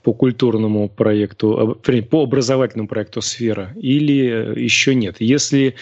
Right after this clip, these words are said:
вы считаете, что нет, то, пожалуйста, будьте любезны, напишите, и мы попробуем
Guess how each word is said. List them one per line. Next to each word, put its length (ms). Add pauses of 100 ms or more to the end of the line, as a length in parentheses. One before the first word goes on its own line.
(300)
вы 120
считаете, 460
что 180
нет, 220
то, 120
пожалуйста, 880
будьте 440
любезны, 420
напишите, 640 (440)
и 60
мы 140
попробуем 680